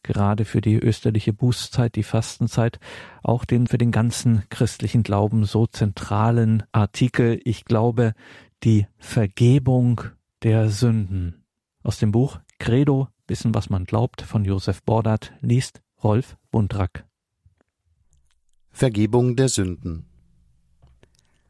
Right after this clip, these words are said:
Speaker 2: Das ist ein großes Wort. Vergebung der Sünden. Die Wegnahme der Schuld,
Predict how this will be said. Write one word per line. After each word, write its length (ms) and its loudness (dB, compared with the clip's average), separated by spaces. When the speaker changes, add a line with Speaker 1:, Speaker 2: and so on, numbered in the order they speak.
Speaker 2:
Das 220 -2
ist 160 -2
ein 100 0
großes 500 -2
Wort. 400 -4
Vergebung 800 0
der 140 2
Sünden. 520 -2
Die 100 2
Wegnahme 420 2
der 140 2
Schuld, 580 -2